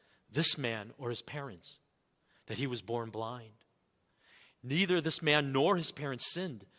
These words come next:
said Jesus, 'but this happened so that the works of God might be displayed in him.'"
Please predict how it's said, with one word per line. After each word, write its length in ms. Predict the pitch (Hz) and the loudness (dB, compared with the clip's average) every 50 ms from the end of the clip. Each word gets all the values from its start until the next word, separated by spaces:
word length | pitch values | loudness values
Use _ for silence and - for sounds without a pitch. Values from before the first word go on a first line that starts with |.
| _ _ | _ _
said 220 | - - - 135 104 | -6 -4 -2 -2 -2
Jesus, 520 | - 123 117 98 95 101 92 - - - - _ _ _ _ _ _ _ _ | -4 -6 -6 -8 -10 -10 -10 -12 -12 -12 -16 _ _ _ _ _ _ _ _
'but 120 | - 135 | -8 -4
this 160 | 117 143 135 - | 2 2 2 4
happened 480 | - 147 156 151 - - 135 117 113 | 4 2 2 2 2 -4 -6 -4 -4
so 120 | - - 139 | -4 -4 -4
that 140 | 123 123 | -6 -6
the 80 | - 120 | -6 -6
works 340 | 113 110 135 147 - - - | -4 -2 -4 -2 -2 -2 -4
of 140 | 135 113 - | -4 -6 -8
God 400 | - 104 104 95 95 95 - _ _ _ _ _ _ _ _ _ _ | -10 -10 -10 -10 -12 -14 -20 _ _ _ _ _ _ _ _ _ _
might 140 | - 120 113 | -8 -8 -8
be 120 | - 120 | -8 -10
displayed 720 | 113 - 117 - - - 131 135 135 131 120 101 90 87 - _ _ _ _ _ _ _ _ _ _ _ | -8 -4 -4 -4 -4 -4 -6 -6 -6 -6 -6 -8 -12 -16 -20 _ _ _ _ _ _ _ _ _ _ _
in 200 | - 120 113 98 | -8 -8 -8 -8
him.'" 340 | 87 101 98 101 101 104 | -10 -14 -14 -14 -18 -20